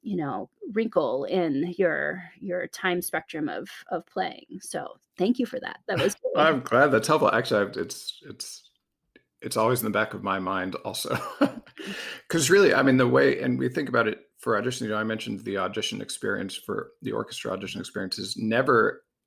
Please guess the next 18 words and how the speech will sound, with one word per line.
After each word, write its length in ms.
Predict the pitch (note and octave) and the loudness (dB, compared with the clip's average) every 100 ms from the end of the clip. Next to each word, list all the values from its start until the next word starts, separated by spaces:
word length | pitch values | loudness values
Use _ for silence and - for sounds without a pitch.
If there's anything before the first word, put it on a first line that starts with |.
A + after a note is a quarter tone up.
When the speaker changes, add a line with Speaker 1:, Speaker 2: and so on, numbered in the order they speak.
| _ | _
Speaker 2:
a 120 | A2+ G#2+ | -8 -4
time 380 | - G2 F#2 | 0 2 2
where 140 | F#2+ G2 | 0 -2
you 260 | G2 G#2 | 0 2
are 100 | A2 | 2
going 260 | G#2 G2+ F#2+ | 2 0 0
to 60 | F#2 | -2
be 80 | |
playing 420 | F2+ - G2 F2 F2 | -4 -2 -2 0 -4
what 140 | E2+ | -6
you 80 | G#2 | -6
feel 220 | - G2+ | -4 -2
like 260 | F2+ F2+ E2 | -2 -4 -8
is 140 | - | -6
your 100 | - | -4
best. 380 | D#2 - - - | -4 -4 -8 -12
It's 180 | G#2 - | -12 -10
just, 300 | - F#2 - | -8 -10 -12